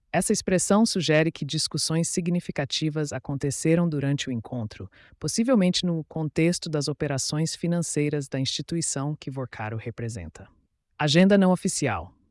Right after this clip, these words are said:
É interessante notar que essa reunião não estava prevista na agenda oficial do presidente Lula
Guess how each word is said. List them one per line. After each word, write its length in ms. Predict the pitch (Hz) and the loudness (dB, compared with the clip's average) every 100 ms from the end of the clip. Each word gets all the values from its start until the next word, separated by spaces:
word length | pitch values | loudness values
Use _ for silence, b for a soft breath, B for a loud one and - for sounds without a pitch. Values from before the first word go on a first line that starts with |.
| _ | _
É 80 | 160 | -2
interessante 600 | 170 196 185 - 202 - | 2 4 4 4 4 4
notar 420 | 185 156 165 165 | 2 2 4 4
que 160 | - 151 | 4 2
essa 220 | 147 - | 2 2
reunião 420 | 165 165 151 156 | 0 2 2 2
não 140 | 175 170 | 2 0
estava 340 | 175 175 165 | 2 2 2
prevista 540 | - 156 131 160 - 151 | 0 -2 0 -2 -2 -2
na 140 | 131 | -2
agenda 340 | 131 135 139 | 0 0 0
oficial 580 | 143 - 147 - 120 127 | -2 -4 -6 -4 -2 -2
do 120 | 139 | -4
presidente 580 | 131 139 131 123 127 - | -6 -4 -4 -4 -4 -4
Lula 420 | 139 139 147 151 | -4 -4 -2 -4